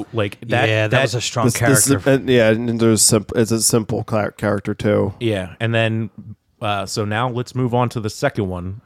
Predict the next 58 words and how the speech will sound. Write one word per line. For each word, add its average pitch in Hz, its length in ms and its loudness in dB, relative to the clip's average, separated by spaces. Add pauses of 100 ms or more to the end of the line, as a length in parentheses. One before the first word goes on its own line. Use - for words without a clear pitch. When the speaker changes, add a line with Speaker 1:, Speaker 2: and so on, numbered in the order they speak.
Speaker 1:
and 101 100 -4
it's 98 140 -8
like 101 120 -6
my 98 120 -2
big 104 280 -4
beef 113 220 -4
with 104 120 -8
the 98 60 -8
second 117 340 0
Speaker 3:
Ugh. 104 60 -2
Speaker 1:
one 95 240 -2 (360)
is 107 200 -2
her 120 320 4
being 101 360 0
more 110 220 2
involved 87 800 -4 (580)
with 104 220 -4
Jigsaw, 95 420 -6
'cause 98 160 -8
it - 40 -16
kinda 131 220 -2
takes - 300 -4
away 98 240 -4
from, 90 240 -8
it's 92 120 -14
like, 92 240 -8
you 101 80 -8
know, 82 240 -10 (640)
uh, 98 360 -4
I, 113 120 0 (340)
I 110 140 -6
just 110 260 -8
thought 127 120 2
it'd 110 120 0
be 110 80 0
a 104 60 0
lot 104 160 0
cooler, 110 220 -4
like, 95 180 -4
imagine 98 360 -6
this 87 100 -10
person 101 320 -6
who 95 100 -6
just 92 200 -10
goes 117 220 -2
through 107 140 -4
this 98 160 -6
insanely 107 840 -4
traumatic 101 480 -4
experience 95 560 -8
and 120 80 -6
just 120 120 -4
Speaker 3:
Mm-hmm. 107 80 -4
Speaker 1:
turns 160 280 -2
their 165 140 0
life 131 280 2
around. 90 280 -6
Speaker 3:
Right. 110 220 2